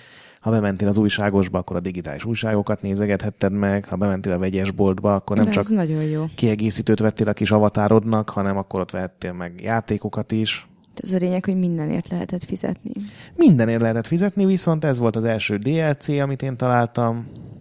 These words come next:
Speaker 1: legalábbis konzolon biztos. Itt jelentek meg az első online patch-ek. Tele volt exkluzív játékokkal, tehát Fire Emblem és Zelda is volt,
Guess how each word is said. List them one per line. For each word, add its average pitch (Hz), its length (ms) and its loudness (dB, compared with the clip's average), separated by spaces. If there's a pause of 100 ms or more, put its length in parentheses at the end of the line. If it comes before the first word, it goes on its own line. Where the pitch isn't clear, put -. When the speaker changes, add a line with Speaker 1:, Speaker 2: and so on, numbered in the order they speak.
Speaker 1:
legalábbis 104 340 0
konzolon 98 460 0
biztos. 120 540 -2 (400)
Itt 110 160 -4
jelentek 107 300 0
meg 104 120 -2
az 101 80 0
első 98 260 -4
online 85 320 -2
patch-ek. - 600 -4 (560)
Tele 117 200 6
volt 104 220 -2
exkluzív 101 440 -4
játékokkal, 120 480 -2
tehát 101 200 -6
Fire 110 260 -2
Emblem 104 360 -2
és 98 140 -2
Zelda 104 380 0
is 104 180 -4
volt, 101 400 -2